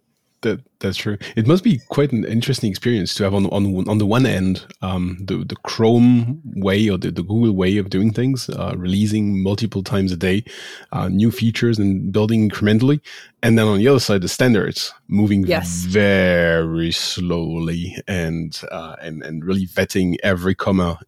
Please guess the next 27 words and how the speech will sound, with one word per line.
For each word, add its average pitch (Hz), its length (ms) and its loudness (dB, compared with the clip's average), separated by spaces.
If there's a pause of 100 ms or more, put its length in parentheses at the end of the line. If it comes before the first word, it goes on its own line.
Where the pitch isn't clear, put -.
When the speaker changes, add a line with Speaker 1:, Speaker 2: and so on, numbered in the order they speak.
Speaker 1:
in, 85 320 0
in, 82 240 -2
in 82 180 -2
every 82 300 -6
design 90 300 -2
document 82 380 -6 (380)
just - 240 -2
to 196 80 0
Speaker 2:
Yeah. 202 160 4
Speaker 1:
be 165 60 -2
sure 185 80 -2
to - 100 -16
get 90 140 -2
it 90 120 -6
right. 85 320 -6 (520)
Speaker 2:
There's 190 220 0
literally 202 460 4
conversations 180 680 2
on 170 140 0
if 170 180 -2
we 185 60 2
need 175 140 0
a 170 60 -4
comma 160 340 -2
here 156 180 -2
or 151 160 -4
not, 147 400 -4